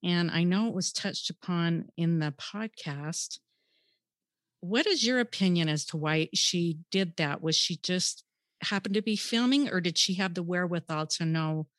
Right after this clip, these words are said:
that there was something up with this man and she needed to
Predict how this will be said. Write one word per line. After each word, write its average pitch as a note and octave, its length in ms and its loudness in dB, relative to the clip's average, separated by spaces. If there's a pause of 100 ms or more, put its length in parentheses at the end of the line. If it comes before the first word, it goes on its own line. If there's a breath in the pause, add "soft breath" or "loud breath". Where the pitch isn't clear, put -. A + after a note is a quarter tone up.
(260)
that E3 140 -2
there E3 100 -4
was D#3 160 -2
something E3 360 -2
up D3+ 140 -6
with D#3 120 -8
this D3 200 -6
man D#3 360 0
and C#3+ 140 -4
she - 180 -4
needed D3+ 320 -4
to D3+ 200 -6